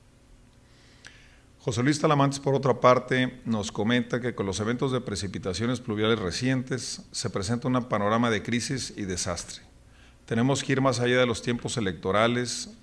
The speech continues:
comenta, para pasar a una planificación seria de largo plazo.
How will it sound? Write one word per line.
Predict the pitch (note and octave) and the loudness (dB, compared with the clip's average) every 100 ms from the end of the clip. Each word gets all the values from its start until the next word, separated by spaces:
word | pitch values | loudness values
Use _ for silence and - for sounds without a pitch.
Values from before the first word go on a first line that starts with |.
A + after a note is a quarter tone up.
| - | -8
comenta, | - G2+ A#2 A#2 C3 | -2 0 2 2 0
para | A2 F#2 - | 0 -2 -2
pasar | F#2 A#2 A#2 | -2 0 0
a | |
una | A#2+ B2 A#2+ | 2 0 0
planificación | G2+ E2+ F2 F2+ A2 A2+ | -2 -2 -6 -6 -4 -4
seria | A2+ - A#2 B2 B2+ A#2 | -2 2 2 4 2 0
de | G2 | 0
largo | G2 G#2 F#2 | 0 -2 -4
plazo. | F2 D#2+ - | -6 -6 -8